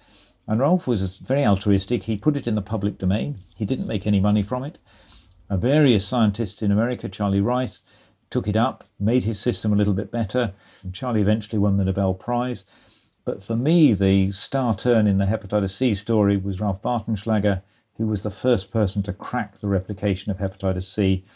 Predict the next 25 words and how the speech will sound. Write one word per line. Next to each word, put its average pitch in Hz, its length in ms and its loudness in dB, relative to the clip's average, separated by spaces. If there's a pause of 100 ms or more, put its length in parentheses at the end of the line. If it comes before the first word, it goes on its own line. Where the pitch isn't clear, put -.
(320)
and 135 180 -2
put 120 160 -4
it 98 100 -2
in 101 100 4
the 95 60 2
public 95 360 -6
domain. 85 360 -6 (680)
And 113 120 0
that 160 120 4
allowed 110 320 4
the 98 60 -2
drug 101 260 0
companies 104 480 -2
to 101 100 -6
start 98 300 -4
working 113 500 0
on 101 120 0
hepatitis 98 480 -2
C - 220 -4
in 101 100 2
a 101 40 0
much - 260 -6
more 98 120 -2
detailed 107 420 -2
fashion. 101 500 -2